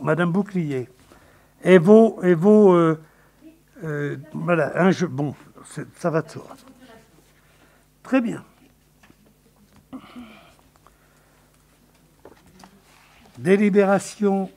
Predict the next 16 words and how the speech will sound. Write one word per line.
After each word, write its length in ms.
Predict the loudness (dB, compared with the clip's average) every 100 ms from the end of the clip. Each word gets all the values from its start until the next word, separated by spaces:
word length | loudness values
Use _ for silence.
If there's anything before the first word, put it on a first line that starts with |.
| -14 -6
numéro 640 | -2 0 0 -2 -2 -2
deux, 340 | 2 2 2 -2 _ -20 _ _ _ _ _ _ _ _ _ _ _ _ _ _
c'est 220 | -8 -4
la 160 | 0 -2
société, 800 | 0 -2 -2 -2 -6 -6 -14 -14
c'est 420 | -10 -4 -2 -2 -6 _ _ _ _
Société 560 | -4 -4 -2 -2 -2
publique 500 | -2 -2 -2 -4 -4
locale 400 | -4 -4 -2 -4
territoire 680 | -2 -4 -4 -4 -2 0 -2 -8 _ _ -6
d'innovation, 720 | -2 0 -2 -4 -4 -4 -2
c'est 160 | -2
la 100 | 0
modification 840 | 2 4 4 4 0 0 -4 -2 -2
des 140 | -2
statuts. 600 | -2 0 -2 0 -4 -4